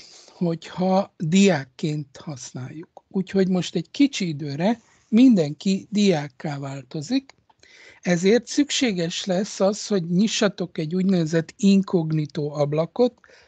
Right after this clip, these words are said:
vagy egy másik böngészőt. É-, én ezt a másik böngészőt fogom használni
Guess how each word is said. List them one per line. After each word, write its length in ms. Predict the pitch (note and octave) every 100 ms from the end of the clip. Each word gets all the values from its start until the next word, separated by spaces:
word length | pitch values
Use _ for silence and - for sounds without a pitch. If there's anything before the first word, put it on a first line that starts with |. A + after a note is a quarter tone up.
| _
vagy 460 | - C#3+ G3+ A#3+ - _ _ _ _ _ - - - - - - -
egy 280 | - D#3+ C3 -
másik 640 | F3+ G3 G3+ F#3 - D3 D#3+
böngészőt. 960 | E3+ D#3+ C#3+ C#3+ B2+ - C#3+ - _ _ _ - _ _
É-, 300 | - F3 F#3+
én 260 | G#3 G#3+ G3+
ezt 300 | F#3 F3+ -
a 60 |
másik 500 | G3 A3+ A#3 - F#3
böngészőt 720 | F3 F#3 F#3 D#3+ D#3 - D#3+ -
fogom 380 | F#3 E3+ D3+
használni 880 | C#3 D#3 - F#3+ F3 F3 F#3+ B3 C#4